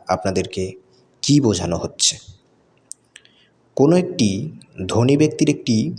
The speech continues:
বাগান ছিল এবং দুইটি মালি ছিল। তাহাদের মধ্যে একজন খুব অলস, সে কোনো কাজ করত না। কিন্তু প্রভু আসিবামাত্র করজোড়ে প্রভুর কিবা রূপ,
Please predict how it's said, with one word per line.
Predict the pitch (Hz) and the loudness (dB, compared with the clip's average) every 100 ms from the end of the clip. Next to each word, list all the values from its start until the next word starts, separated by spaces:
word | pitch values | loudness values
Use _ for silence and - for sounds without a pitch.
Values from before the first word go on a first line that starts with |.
| - | -6
বাগান | 92 87 90 98 | 0 2 4 0
ছিল | 98 - 78 - _ _ _ _ _ _ | -2 -4 -6 -12 _ _ _ _ _ _
এবং | 92 98 156 202 - - - | -2 0 0 -4 -12 -14 -2
দুইটি | 107 139 139 | 2 4 4
মালি | 117 87 85 | 2 0 -2
ছিল। | - 78 - _ _ _ _ _ _ - _ _ _ | -4 -4 -10 _ _ _ _ _ _ -20 _ _ _
তাহাদের | 127 147 170 175 | 2 4 4 4
মধ্যে | 170 156 | 2 2
একজন | 123 117 127 | 2 2 -2
খুব | 135 139 - | -2 -2 2
অলস, | 98 104 151 - - _ _ _ | 2 4 0 -4 -10 _ _ _
সে | - | -6
কোনো | - 160 | 0 2
কাজ | 156 101 - | 2 0 0
করত | - - | -4 -6
না। | - - - _ _ _ _ _ _ | -10 -10 -16 _ _ _ _ _ _
কিন্তু | 147 147 104 90 - - - _ | 2 2 0 -4 -10 -20 -20 _
প্রভু | - 156 175 | 4 6 6
আসিবামাত্র | 165 143 - 160 156 151 123 107 | 4 2 -2 0 0 -2 -2 0
করজোড়ে | 104 101 123 131 104 123 - - _ _ | 4 4 4 2 2 0 -6 -18 _ _
প্রভুর | 107 110 110 | 2 2 0
কিবা | - 104 104 | -2 2 2
রূপ, | 101 104 104 | 2 2 0